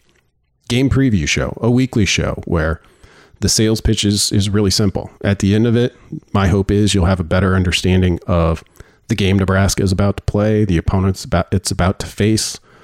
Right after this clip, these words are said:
what's likely to happen, and what is perhaps unlikely to happen. What's I eighty have to do with any of this? That came about during the longer than long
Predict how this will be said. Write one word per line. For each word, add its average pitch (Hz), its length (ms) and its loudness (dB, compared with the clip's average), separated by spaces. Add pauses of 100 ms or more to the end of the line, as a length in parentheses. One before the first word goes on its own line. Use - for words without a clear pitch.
(240)
what's - 320 -2
likely 104 300 0
to 98 60 2
happen, 98 400 0
and 98 200 2
what 104 460 -2
is 104 320 2
perhaps - 580 -2 (220)
unlikely 95 560 0
to - 80 -6
happen. - 480 -8 (360)
What's 104 220 0
I 101 140 0
eighty 98 260 2
have 110 220 0
to 123 100 -2
do 120 140 2
with 123 160 0
any 123 160 2
of 123 160 0
this? 139 320 -2 (800)
That 123 180 -2
came 156 140 -2
about 101 420 0
during 92 320 2
the 87 260 0 (340)
longer 98 440 2
than 82 340 -4 (400)
long 92 480 0